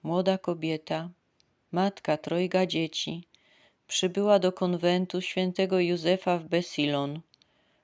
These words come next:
prosząc, by modlono się za nią. Oczekiwała czwartego dziecka,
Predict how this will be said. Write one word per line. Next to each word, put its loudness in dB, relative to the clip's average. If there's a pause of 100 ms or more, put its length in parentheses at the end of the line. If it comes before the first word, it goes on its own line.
(140)
prosząc, 2
by -4
modlono 2
się -2
za -2
nią. -8 (840)
Oczekiwała 4
czwartego 0
dziecka, -2